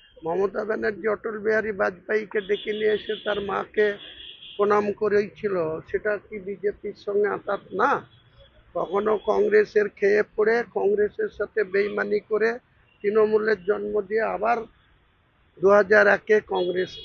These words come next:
সঙ্গে জোট, আবার বিজেপির সঙ্গে, এনডিএর সঙ্গে জোট, আবার দু হাজার এগারো সালে কংগ্রেসকে সঙ্গে নিয়ে সিপিএম এর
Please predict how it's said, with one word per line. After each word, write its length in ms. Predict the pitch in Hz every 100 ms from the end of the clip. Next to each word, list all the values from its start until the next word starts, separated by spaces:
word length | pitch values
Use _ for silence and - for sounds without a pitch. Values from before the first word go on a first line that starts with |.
| - -
সঙ্গে 280 | 180 175 180
জোট, 320 | 147 160 131 - _ _ _ _
আবার 480 | - 175 190 247 247
বিজেপির 600 | 196 220 208 233 - 226 -
সঙ্গে, 380 | 226 220 220 214
এনডিএর 380 | 214 208 220 214
সঙ্গে 420 | - 214 214 202 -
জোট, 220 | 170 131 - - - - -
আবার 460 | 160 185 208 247 190
দু 100 | 233
হাজার 360 | 226 214 233
এগারো 400 | 226 220 226 226
সালে 300 | 214 226 233 226
কংগ্রেসকে 680 | 214 208 220 220 - 233 196
সঙ্গে 320 | 208 208 220 214
নিয়ে 280 | 220 226 220
সিপিএম 500 | - 202 214 208 185
এর 120 | 143